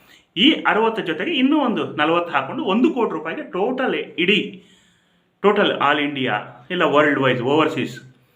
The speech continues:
ಎಲ್ಲವನ್ನು ಹಂಚಿಕೆ ಮಾಡ್ಬೋದು. ಆವಾಗ ಡಿಸ್ಟ್ರಿಬ್ಯೂಟರ್‌ಗೆ ಏನು ಬಂತು, ಒಂದಷ್ಟು ಲಾಭದಲ್ಲೇ ಇರ್ತಾನೆ. ಇಲ್ಲ ತಾನೇ ರಿಲೀಸ್ ಮಾಡ್ದ, ಆ ರಿಲೀಸ್ ಮಾಡೋವಾಗ ಯಾರು ಬರ್ತಾರೆ, ಎಕ್ಸಿಬ್ಯೂಟರ್ ಬರ್ತಾರೆ, ಅಂತಂದರೆ ಥಿಯೇಟರ್ಸ್ ಓನರ್ಸ್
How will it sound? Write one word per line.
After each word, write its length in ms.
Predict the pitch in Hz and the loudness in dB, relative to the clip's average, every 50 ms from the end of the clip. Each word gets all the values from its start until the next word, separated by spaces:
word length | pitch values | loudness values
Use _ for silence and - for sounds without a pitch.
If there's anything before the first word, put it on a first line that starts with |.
| _ _ - | _ _ 0
ಎಲ್ಲವನ್ನು 340 | 175 190 214 214 208 214 247 | 2 2 2 2 2 0 0
ಹಂಚಿಕೆ 320 | - - 180 - - 208 | 0 -2 -2 -2 -4 -4
ಮಾಡ್ಬೋದು. 560 | 190 165 135 123 110 104 104 98 95 98 101 - - _ _ - - _ _ - - - | -2 -2 -2 -2 -4 -4 -8 -10 -12 -12 -14 -16 -18 _ _ -20 -20 _ _ -8 -2 2
ಆವಾಗ 200 | 185 202 220 220 | 2 4 4 4
ಡಿಸ್ಟ್ರಿಬ್ಯೂಟರ್‌ಗೆ 640 | 190 190 190 - 247 254 240 240 233 220 220 214 196 | 2 0 0 0 -2 -2 0 -2 -2 0 0 2 2
ಏನು 120 | 196 196 | 0 0
ಬಂತು, 640 | 190 190 185 - 185 180 185 196 190 - - - - _ _ _ _ _ _ _ _ _ _ - | 0 -4 -6 -6 -6 -6 -6 -6 -8 -10 -16 -20 -20 _ _ _ _ _ _ _ _ _ _ -6
ಒಂದಷ್ಟು 400 | - 190 202 202 196 196 190 196 | -2 2 2 2 2 0 -2 -2
ಲಾಭದಲ್ಲೇ 480 | 202 156 139 143 151 160 151 143 151 170 | 2 4 4 4 4 2 -2 -4 -6 -6
ಇರ್ತಾನೆ. 640 | 156 131 131 - - 120 101 95 95 82 - - - _ _ _ _ _ _ _ _ _ _ _ _ _ - | -8 -8 -10 -12 -14 -16 -16 -16 -18 -20 -20 -20 -20 _ _ _ _ _ _ _ _ _ _ _ _ _ 0
ಇಲ್ಲ 240 | 220 254 277 269 269 269 277 269 - | 4 4 4 6 6 6 4 4 4
ತಾನೇ 300 | 185 180 196 220 269 285 | 4 4 4 4 4 2
ರಿಲೀಸ್ 320 | 254 220 196 196 196 190 | 2 2 2 0 0 0
ಮಾಡ್ದ, 280 | 175 156 135 120 - - 120 113 101 - - - - _ _ _ _ _ _ _ _ _ _ _ - | 0 -2 -2 -2 -2 -2 -4 -4 -4 -6 -10 -18 -20 _ _ _ _ _ _ _ _ _ _ _ 2
ಆ 80 | 240 233 | 2 2
ರಿಲೀಸ್ 260 | 233 240 277 311 285 | 4 4 2 4 4
ಮಾಡೋವಾಗ 320 | 262 254 247 233 226 220 | 2 0 0 0 0 -2
ಯಾರು 180 | 196 190 196 196 | -2 -2 -2 -2
ಬರ್ತಾರೆ, 640 | 190 180 185 180 175 175 175 175 175 - - - - _ _ _ _ _ _ _ _ _ _ _ - 175 | -4 -6 -6 -6 -6 -4 -4 -6 -8 -10 -14 -20 -20 _ _ _ _ _ _ _ _ _ _ _ 0 0
ಎಕ್ಸಿಬ್ಯೂಟರ್ 520 | 175 175 180 226 - 220 - 190 185 - | 0 0 0 -2 -2 -2 -2 -4 -4 -4
ಬರ್ತಾರೆ, 380 | - 135 123 - 120 110 110 - | -4 -4 -4 -4 -6 -4 -4 -2
ಅಂತಂದರೆ 420 | - 196 196 220 - - - - | -2 -2 -2 -2 -2 -4 -4 0
ಥಿಯೇಟರ್ಸ್ 440 | - 247 254 254 247 247 - - - | 2 4 4 4 4 2 -2 -6 -4
ಓನರ್ಸ್ 400 | 170 160 156 151 135 - - | -2 -2 0 0 -2 -4 -6